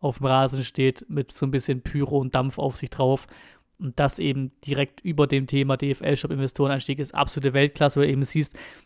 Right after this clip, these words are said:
wie simpel die Mittel sind oder wie simpel die Mittel waren, damit du das Ding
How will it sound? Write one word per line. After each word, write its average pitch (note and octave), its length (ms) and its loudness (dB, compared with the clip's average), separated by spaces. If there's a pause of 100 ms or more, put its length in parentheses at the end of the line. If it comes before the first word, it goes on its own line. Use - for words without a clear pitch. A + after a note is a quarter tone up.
wie C#3+ 140 -2
simpel F#3 560 6
die D3 140 2
Mittel C#3 280 4
sind B2+ 380 -2
oder C3+ 160 0
wie C#3 80 2
simpel D#3+ 360 4
die C#3+ 120 4
Mittel C3+ 320 4
waren, C#3 480 8 (580)
damit C#3 180 4
du C3+ 80 4
das - 360 2
Ding C#3+ 300 2